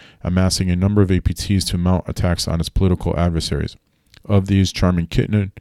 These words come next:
Kitten, which also goes by names A P T thirty-five, Ajax, or Phosphorus, seems to be the most active and dangerous, while others bearing similar names seem to be spin-offs or support groups. Iran overall appears to be ramping up its cyber activity lately. CrowdStrike's report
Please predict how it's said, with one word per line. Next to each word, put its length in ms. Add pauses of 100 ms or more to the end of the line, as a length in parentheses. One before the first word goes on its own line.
(100)
Kitten, 420 (520)
which 200
also 260
goes 200
by 200
names 360
A 100
P 120
T 180
thirty-five, 640
Ajax, 460
or 40
Phosphorus, 560
seems 240
to 80
be 80
the 60
most 260
active 360
and 100
dangerous, 460 (340)
while 220
others 260
bearing 320
similar 400
names 320
seem 240
to 220
be 280
spin-offs 640
or 220
support 400
groups. 320 (580)
Iran 320
overall 480
appears 320
to 60
be 100
ramping 420
up 160
its 280 (340)
cyber 380
activity 400
lately. 320
CrowdStrike's 640
report 340